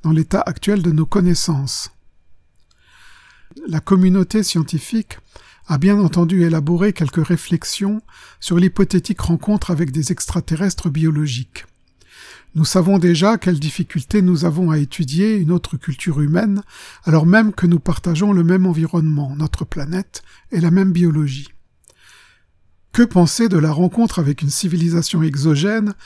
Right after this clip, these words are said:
basée sur une autre biologie et sur des modèles psychosociaux totalement étrangers ?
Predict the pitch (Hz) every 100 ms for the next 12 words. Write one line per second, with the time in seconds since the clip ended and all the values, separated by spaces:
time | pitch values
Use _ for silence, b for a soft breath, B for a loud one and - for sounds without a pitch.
0 | B B - 165 170 214 - 156 170 185
1 | 196 - 143 165 151 147 160 208 190 185
2 | 147 156 160 165 175 - 156 - 160 -
3 | 147 202 196 180 175 165 185 160 - 156
4 | 147 143